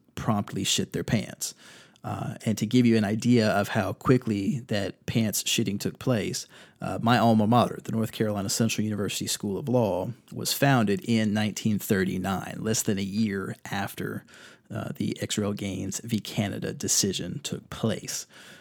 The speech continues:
Um, so that became kind of an impetus for state governments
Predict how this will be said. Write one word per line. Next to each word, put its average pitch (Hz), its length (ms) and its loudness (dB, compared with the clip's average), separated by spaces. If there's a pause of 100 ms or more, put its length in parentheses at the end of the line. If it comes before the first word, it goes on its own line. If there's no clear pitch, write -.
(200)
Um, 107 420 -6 (200)
so 104 500 2
that 123 460 2
became 117 920 4 (500)
kind 113 260 0
of 98 100 -4
an 95 120 -4
impetus 101 640 -2 (280)
for 107 720 0 (320)
state - 360 2
governments 101 600 -2